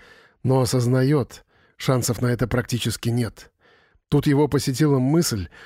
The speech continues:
что жена и дочь действительно ходили гулять и, должно быть, уже вернулись, не нашли главу семейства в квартире и теперь звонят в полицию. Художник побежал вдоль дома. Темные окна первого этажа грозно нависали над головой,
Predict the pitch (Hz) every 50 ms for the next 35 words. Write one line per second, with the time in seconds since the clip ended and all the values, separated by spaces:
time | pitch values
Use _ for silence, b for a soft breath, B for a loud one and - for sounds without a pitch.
0 | B B B - - 151 131 117 131 135 151 156 156 - - 135 123 135 147 151
1 | - - 160 135 139 127 - - 139 160 170 - 185 165 156 - - 135 127 139
2 | 127 127 120 123 139 143 131 101 - - - B B B B B B - 147 120
3 | 127 123 117 110 120 131 123 127 120 131 117 117 131 117 123 127 120 123 151 175
4 | 156 104 92 - - - _ B B B B B B B 131 135 131 139 127 -
5 | 156 151 135 131 131 123 127 143 131 - 123 117 139 160 170 - - 135 113 -
6 | - 131 127 120 - 123 117 113 117 - - 117 - 123 - 135 135 127 117 123
7 | 131 135 143 131 - - - 151 156 170 160 - - - 98 90 82 85 101 _
8 | _ _ _ _ _ _ _ _ _ _ _ _ _ _ - - 135 120 135 143
9 | 147 151 165 - - 139 120 127 117 123 139 139 127 120 117 135 139 139 135 139
10 | 143 123 95 85 78 - _ b b b b b b b b - 143 143 160 156
11 | 147 147 - - 160 151 147 - 143 131 110 - 143 151 151 143 135 131 131 -
12 | - 131 - 135 120 107 120 147 147 135 123 131 139 151 139 117 131 127 127 123
13 | 123 117 - 147 147 139 135 127 127 113 123 123 117 113 110 110 120 156 170 170
14 | 156